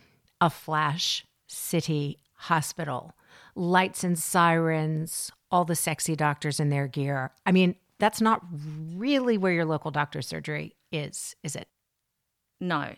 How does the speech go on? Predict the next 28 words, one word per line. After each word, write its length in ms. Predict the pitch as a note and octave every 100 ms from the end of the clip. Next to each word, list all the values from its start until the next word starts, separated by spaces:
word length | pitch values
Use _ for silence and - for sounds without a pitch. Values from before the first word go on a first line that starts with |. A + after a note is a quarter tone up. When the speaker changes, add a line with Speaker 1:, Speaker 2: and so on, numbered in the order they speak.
| _ -
Speaker 2:
So 420 | - G#3+ G3 -
I 120 | - B3+
live 120 | C#4
in 120 | A3+
Riddles 320 | F#3+ F#3 F3+
Creek, 340 | - F3 F3 -
which 460 | F3+ - - - - -
is 360 | E3+ D#3 - -
a 100 | -
small 360 | D#3 - F3 D#3+
town, 460 | - E3+ E3 E3+ - _ -
population 640 | G#3 G#3 F#3+ F3+ - F3+
probably 400 | - F#3+ E3 E3+
about 360 | E3+ D#3 D#3+ - _ _
four 420 | _ _ F3 F3
or 60 | G#3
five 340 | - F#3+ G3+ _
thousand. 640 | G#3+ A#3 C#4 F4+ A#4+ B4 - - - - _ -
Gisborne 640 | C4 C#4 - F#3+ F3 F3
is 160 | - E3+ -
the, 280 | F3 D#3+ C#3+ -
the 80 |
big 320 | D3+ F3+ E3 -
town 460 | E3 C#3 E3+ C#4+
down 260 | A#3+ D#3+ D#3
the 100 | D3+
road, 480 | D3+ D3+ D3+ D#3 -
and, 280 | D#3+ D#3 D3+